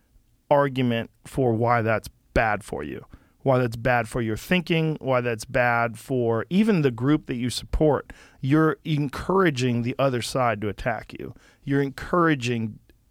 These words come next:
this sort of divide that I think America is stricken with at the moment. And it, it's not to say that there's not negative things about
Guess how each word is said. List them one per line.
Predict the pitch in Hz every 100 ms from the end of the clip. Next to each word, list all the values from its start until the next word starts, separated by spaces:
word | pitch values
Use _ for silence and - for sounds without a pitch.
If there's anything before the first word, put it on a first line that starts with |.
| - _ 127
this | 127 -
sort | - 143 127
of | 110
divide | 113 101 110 110 85 67 - - _ _ - _ _ -
that | 131
I |
think | 120 143 123
America | 120 127 131 117 104
is | 101
stricken | - - - 147 131 107
with | 101 -
at | 120
the | 110
moment. | 113 110 98 85 - _ _ _ _ 143
And |
it, | 151 143
it's | 156 -
not | 190 180
to |
say | 123 165
that | 143
there's | 139 127
not | 143 135 131
negative | 135 135 127 120
things | 135 131 117
about | 120 123 117